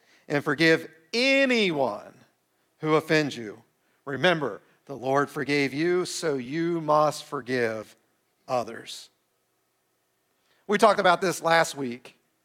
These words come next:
We talked about the, the grace and the love and the mercy of God, and, and it was the whole thing of, you know, do we deserve things or not? And I share with you, we don't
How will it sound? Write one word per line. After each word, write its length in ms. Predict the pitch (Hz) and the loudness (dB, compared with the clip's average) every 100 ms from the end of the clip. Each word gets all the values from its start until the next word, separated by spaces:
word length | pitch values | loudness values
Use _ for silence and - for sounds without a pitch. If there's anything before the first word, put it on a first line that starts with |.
| _ _ _ _ _ _ _ _ _ _ _ _ _ _ _ | _ _ _ _ _ _ _ _ _ _ _ _ _ _ _
We 100 | 175 | -4
talked 220 | 165 196 180 | 4 4 6
about 200 | 180 180 | 2 4
the, 160 | 156 - - - | 0 0 -16 -10
the 80 | 160 | -6
grace 460 | 160 190 185 - | 2 4 4 2
and 80 | 165 | -2
the 80 | 135 | 2
love 360 | 190 180 170 | 6 6 6
and 80 | 143 | 2
the 60 | 131 | -2
mercy 320 | 160 175 160 | 0 0 0
of 100 | 123 | 0
God, 440 | 147 156 143 135 | 4 6 6 4
and, 100 | 139 - - - | 0 -8 -12 -2
and 160 | 151 | 0
it 80 | 156 | 0
was 100 | 147 | 0
the 80 | 151 | -2
whole 280 | 190 190 180 | 0 0 0
thing 340 | 180 170 160 | 0 0 2
of, 180 | 139 - - - | 0 0 -20 -6
you 80 | 151 | 0
know, 140 | 143 | 0
do 400 | 143 156 180 185 | 0 0 2 2
we 180 | 175 180 | 2 0
deserve 560 | 151 135 135 156 151 - | -2 -2 0 0 0 -2
things 360 | 151 139 127 | -4 -4 -4
or 140 | 127 120 | -4 -2
not? 500 | 120 104 98 - - _ _ _ _ _ _ _ _ _ _ _ _ _ _ _ _ _ | -2 -2 -10 -18 -20 _ _ _ _ _ _ _ _ _ _ _ _ _ _ _ _ _
And 80 | 143 | -10
I 80 | 143 | -6
share 280 | - 226 | 0 0
with 180 | 196 170 | 2 -2
you, 160 | 151 135 | -4 -4
we 180 | 202 262 | -4 0
don't 320 | 254 185 | 2 2